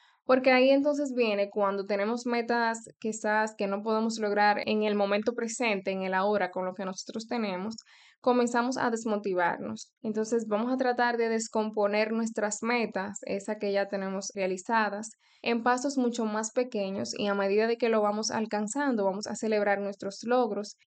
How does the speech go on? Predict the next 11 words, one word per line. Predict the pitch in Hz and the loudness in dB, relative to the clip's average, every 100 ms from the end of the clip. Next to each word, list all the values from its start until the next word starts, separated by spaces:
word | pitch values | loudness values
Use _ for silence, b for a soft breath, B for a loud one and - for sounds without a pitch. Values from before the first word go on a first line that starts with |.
| _ | _
y | 233 233 | -2 2
vamos | 226 220 247 269 - | 6 6 6 0 2
a | 233 226 220 | 6 6 6
ir, | 220 233 233 226 208 | 2 -2 -2 0 -2
eh, | - 208 202 202 - | 0 0 0 -4 -2
manteniendo | 220 226 226 220 220 277 311 302 | 2 4 4 2 4 2 2 0
esa | 233 226 | 0 -2
motivación | 240 233 240 233 233 214 214 208 247 277 b b | -2 0 0 0 -2 -2 0 0 -2 -6 b b
y | 240 220 214 | -4 2 4
ese | 220 226 - | 4 0 0
enfoque | 220 220 - 233 233 254 - | 0 0 0 0 0 -2 -4